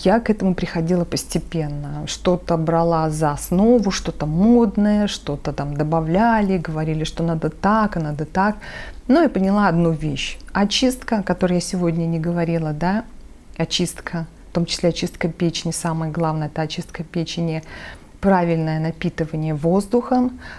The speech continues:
правильный, э, прием воды, да, и правильная пища дает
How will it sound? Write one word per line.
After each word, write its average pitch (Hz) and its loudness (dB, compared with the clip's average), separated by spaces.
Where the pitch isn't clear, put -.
правильный, 165 2
э, 151 -2
прием 175 4
воды, 175 4
да, 170 2
и 185 -2
правильная 160 -2
пища 220 -2
дает 160 0